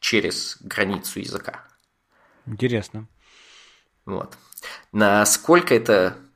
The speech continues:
Speaker 1: насколько это быстрее, чем, чем, э, запускать нативные extensions на нативных языках, я сейчас не могу сказать.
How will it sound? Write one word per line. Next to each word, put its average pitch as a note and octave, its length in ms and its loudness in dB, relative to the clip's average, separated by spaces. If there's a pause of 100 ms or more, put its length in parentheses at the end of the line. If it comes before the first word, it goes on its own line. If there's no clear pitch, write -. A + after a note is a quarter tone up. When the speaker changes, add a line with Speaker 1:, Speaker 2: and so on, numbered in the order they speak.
(100)
Speaker 1:
насколько D3 320 2
это A#2+ 120 2
быстрее, A#2+ 480 2
чем, F#2+ 460 -4 (220)
чем, F#2+ 640 -8 (140)
э, F#2+ 320 -6 (300)
запускать - 600 0
нативные G#2 640 -2
extensions - 840 -4
на - 500 -4
нативных G2 420 -4
языках, D#3+ 400 0 (920)
я G#2+ 280 2
сейчас - 320 -2
не A2+ 80 0
могу G2 160 2
сказать. - 360 -12